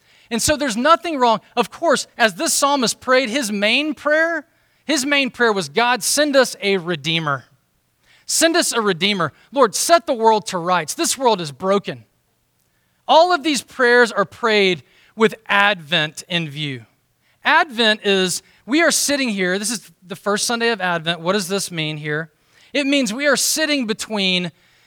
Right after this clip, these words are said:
the now and the not yet. We're sitting between the now and the not yet. For the psalmist, now God had already provided Jerusalem, and it was somewhat secure, and he was grateful for it. He was longing for a day when Christ would come or a Redeemer would come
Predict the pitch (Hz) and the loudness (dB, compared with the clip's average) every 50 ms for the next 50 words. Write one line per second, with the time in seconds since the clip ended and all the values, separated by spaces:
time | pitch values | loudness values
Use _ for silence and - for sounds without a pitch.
0 | _ - 165 160 202 175 160 156 165 170 180 196 214 233 247 254 254 254 233 - | _ -8 -2 0 0 0 0 0 0 2 2 2 2 2 2 2 0 0 -2 -6
1 | _ _ _ - 214 202 196 175 185 170 165 165 160 156 160 143 156 160 151 139 | _ _ _ -2 -2 0 0 0 -2 0 0 0 2 0 0 -2 -4 -2 -2 -2
2 | 135 - - - - _ _ _ _ _ _ _ _ _ _ _ _ _ - 277 | -4 -8 -16 -20 -20 _ _ _ _ _ _ _ _ _ _ _ _ _ -2 0
3 | 294 - - 320 320 311 277 - 277 277 247 220 202 196 202 202 208 208 214 220 | 0 0 0 0 -2 -2 -2 -4 -2 -2 -2 -2 0 0 0 2 2 2 0 0
4 | 202 190 185 180 185 180 175 175 160 160 156 143 135 - _ _ _ _ _ _ | 0 -2 -2 0 0 0 0 -2 -2 -2 -2 -2 -4 -6 _ _ _ _ _ _
5 | _ _ _ _ - 277 254 233 - - - 247 269 302 302 302 262 - - 202 | _ _ _ _ -4 -2 -2 0 0 2 2 4 4 4 4 2 0 -2 -4 -6
6 | 196 202 233 285 311 294 247 226 220 226 196 226 226 247 247 226 214 196 214 220 | -2 0 2 2 2 4 4 4 2 2 2 2 2 2 2 0 0 2 2 2
7 | 220 220 - - 196 175 180 190 226 240 208 170 143 151 160 165 156 143 - - | 2 0 -2 -2 -2 2 2 2 2 0 -2 -6 -8 -8 -8 -6 -6 -6 -6 -6
8 | 160 151 143 135 131 117 _ _ _ _ _ - 214 214 240 247 226 214 196 - | -4 -4 -6 -6 -8 -14 _ _ _ _ _ -4 -2 0 0 0 0 0 0 0
9 | - - 247 240 240 208 185 175 147 - - 185 - - - 190 175 156 143 143 | 0 0 0 0 0 0 0 -2 -2 -2 -4 -6 -6 -4 -2 0 2 0 0 -2
10 | 139 139 202 208 180 160 139 139 180 180 185 - - - - - 151 147 135 135 | -4 -6 -6 -6 -6 -6 -4 -4 -4 -4 -4 -6 -12 -16 -18 -16 -12 -12 -12 -12
11 | 131 _ _ _ _ _ _ - 320 311 302 233 190 214 208 220 233 262 285 285 | -12 _ _ _ _ _ _ -2 -2 0 -2 -2 -4 0 2 2 4 4 4 2
12 | 269 254 233 180 - 240 220 202 185 160 151 190 202 202 196 180 175 165 160 - | 0 0 -2 -4 -4 -2 -2 -2 -2 0 0 0 0 0 0 -2 -4 -6 -6 -8
13 | - - 220 214 220 226 - - 226 226 190 - 220 220 214 220 220 196 165 160 | -4 0 0 0 0 0 -4 -8 -8 -10 -6 -4 -2 0 0 0 0 -2 -2 -4
14 | 160 151 160 156 143 202 208 233 247 247 240 233 233 208 - - 214 226 220 220 | -4 -4 -8 -10 -8 -6 -6 -4 -2 -2 -4 -4 -4 -8 -8 -6 -2 -2 0 -2
15 | 214 208 | -2 -4